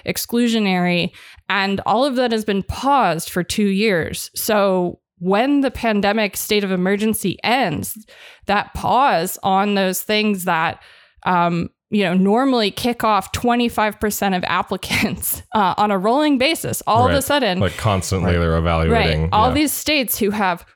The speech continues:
Speaker 1: horrific approaches to doing Medicaid are going to all at once in January of twenty twenty-two have to evaluate a huge group of people. So it's like you take this awful process that normally happens on a rolling basis, but now it happens all at once.
Speaker 2: Yeah.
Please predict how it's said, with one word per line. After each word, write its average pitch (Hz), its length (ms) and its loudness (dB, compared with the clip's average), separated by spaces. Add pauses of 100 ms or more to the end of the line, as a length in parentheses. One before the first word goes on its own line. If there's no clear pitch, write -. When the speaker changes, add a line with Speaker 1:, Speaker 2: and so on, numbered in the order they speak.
Speaker 1:
horrific 214 580 -2
approaches 269 640 0
to 277 140 0
doing 277 320 2
Medicaid 240 600 0
are 196 140 0
going 196 280 0
to 202 240 0 (140)
all 196 260 2
at 247 120 -2
once 233 460 0
in 208 180 0
January 208 480 2
of 226 100 -2
twenty 240 300 0
twenty-two 262 640 0
have 180 240 -2
to 208 180 -2
evaluate 202 800 0 (280)
a 254 100 0
huge 330 720 2
group 262 220 -2
of 233 160 -4
people. 269 380 0
So 220 160 -2
it's 226 160 0
like 247 160 -2
you 247 80 2
take 269 320 -2
this 285 180 -4 (200)
awful 247 320 2
process 254 640 0
that 226 140 -2
normally 233 380 2
happens 240 400 0
on 240 140 2
a 220 40 0
rolling 220 360 2
basis, 240 480 0 (420)
but 226 160 0
now 226 240 2
it 240 100 2
happens 226 380 0
all 202 180 2
at - 100 -4
once. - 460 -2
Speaker 2:
Yeah. 87 300 2